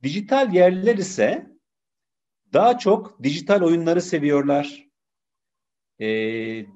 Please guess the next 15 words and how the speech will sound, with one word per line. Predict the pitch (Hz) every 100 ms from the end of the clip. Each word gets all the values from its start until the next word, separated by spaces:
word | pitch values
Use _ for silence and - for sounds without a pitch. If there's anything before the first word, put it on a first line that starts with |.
| _ _ _ _ _ _
sadece | _ - - 185 226 202
internette | 190 190 190 190 196 190 - 190 190
araştırma | 151 151 147 143 139
yapıyorlar. | 127 - 117 101 104 -
Kütüphaneye | - - 156 156 156
gitmiyorlar | 147 156 131 110 98 98
araştırma | 92 98 98
yapmak | 92 95 92
için. | - 95 117 202 185 _ _ _ _ _ _ _ _ _ -
Ee, | 113 113 117 117 117 120 131 135 - _ _
bu | 233 214
tür | 196 - -
farklılıkları | 165 151 151 147 139 110
var. | 87 - _ _ _ _ _ _ _ _ _ _ _ _ _ _ _ _ _ _ _ _ _ _ _ _ _ _ _ _
Ee, | - - -